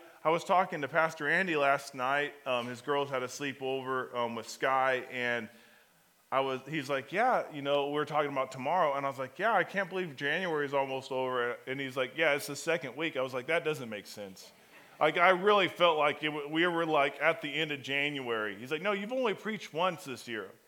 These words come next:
I'm like, "That does, no, that's not right. I've only, I've only preached once this year?" Oh, man, praise God.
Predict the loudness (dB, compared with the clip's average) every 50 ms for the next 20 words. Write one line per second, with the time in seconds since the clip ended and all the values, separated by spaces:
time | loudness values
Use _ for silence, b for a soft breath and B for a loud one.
0 | _ _ _ _ _ -10 -10 -10 -10 -12 -6 -2 -2 0 0 0 -2 -2 -2 -4
1 | -2 0 0 0 2 2 2 2 2 -2 -4 -4 -4 -2 -2 -2 0 -2 -2 0
2 | 0 0 0 0 0 0 0 2 4 4 4 4 4 2 2 2 0 -6 -4 0
3 | 2 2 2 2 -2 -4 -6 -6 -4 -2 -2 0 0 -2 -4 -6 b b b b
4 | b b b b b b b b b _ _ _ _ _ -20 -20 _ _ _ _
5 | _ _ _ _ _ -2 0 0 0 0 0 0 0 0 -2 -6 -4 0 2 2
6 | 2 0 0 2 4 6 8 8 8 6 6